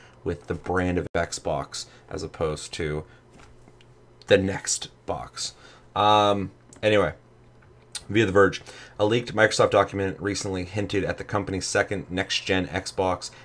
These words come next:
and now rumors suggest it will be fully revealed in August. Eurogamer reports that Microsoft, that Microsoft had originally planned to unveil the console, codenamed Lockhart, in June.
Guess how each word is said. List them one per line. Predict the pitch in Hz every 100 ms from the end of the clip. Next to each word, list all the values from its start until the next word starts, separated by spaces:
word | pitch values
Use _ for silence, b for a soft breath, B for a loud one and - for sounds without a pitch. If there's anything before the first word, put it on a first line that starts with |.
| B
and | 92 95 92
now | 87 87
rumors | 87 87 85 -
suggest | 82 - 85 -
it |
will | 87
be | 87
fully | 80 - 92
revealed | 85 80 80
in | 80
August. | 85 101 82 71 -
Eurogamer | 90 90 87 87
reports | 80 - 92 -
that |
Microsoft, | 82 85 - 87 80 - B B B B -
that | 104
Microsoft | 95 92 - 87
had | - 92 85 -
originally | 87 92 92 82
planned | 82 98 92 80
to | 87
unveil | 76 90 80
the |
console, | - 95 90 80
codenamed | - 120 110 92 78
Lockhart, | 78 82 82 - 76 65
in | 71
June. | 95 139 110 -